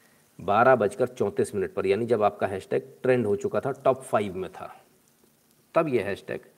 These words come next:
ट्रेंडिंग में आया। जब मतलब आप ट्रेंडिंग में आ गए आप, तब ये आपका हैशटैग, ये जितने भी एसएसआर वाले हैं, जितने भी लोग हैं, ये पहली बार नहीं हुआ। हमको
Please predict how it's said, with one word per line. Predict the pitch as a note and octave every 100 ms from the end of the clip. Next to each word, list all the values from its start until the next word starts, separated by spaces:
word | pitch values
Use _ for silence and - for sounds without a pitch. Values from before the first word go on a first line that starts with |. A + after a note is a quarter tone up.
| _ _ -
ट्रेंडिंग | G2+ G2 G2+ F#2+
में |
आया। | - - A2
जब | A2
मतलब | A2 G#2+ G#2
आप | G2 - _ _ _ _ _ -
ट्रेंडिंग | B2 B2+ B2+
में | A2+
आ | G2
गए | G2 G2
आप, | - _ _ _ _ _ _
तब | C#3+
ये | A#2 G#2
आपका | F2+ - A2 - _ _ -
हैशटैग, | G2 - - - _ _ _
ये | B2
जितने | C3 C3+ E3+
भी | E3+
एसएसआर | A#2+ C3+ - A#2+
वाले | A2+ G#2+ G#2
हैं, | G2 G2 G2 _ _ _ _ _ _ _ _ -
जितने | B2 D#3+
भी | D3
लोग | B2+ G2+
हैं, | G2+ - - _ _ _ A2+
ये | C#3+
पहली | D3 D3+ G3+
बार | G3 E3+
नहीं | B2+
हुआ। | F#2+ F#2+
हमको | A#2